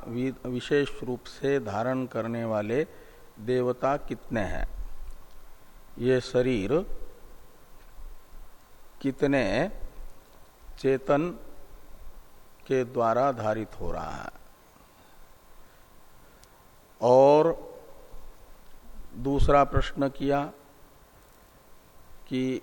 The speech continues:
ये जो शरीर के विधारक हैं उनमें से कौन कौन है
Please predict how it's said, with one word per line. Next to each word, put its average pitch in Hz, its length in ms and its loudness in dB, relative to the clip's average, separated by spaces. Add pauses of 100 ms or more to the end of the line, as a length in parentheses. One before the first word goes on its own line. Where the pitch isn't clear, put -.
(120)
ये 143 380 2
जो 123 580 4 (1600)
शरीर 135 320 4
के 151 360 2
विधारक 120 640 2
हैं 110 380 -2 (2250)
उनमें 147 380 4
से 156 280 4
कौन 135 400 2
कौन 147 280 4
है 139 300 0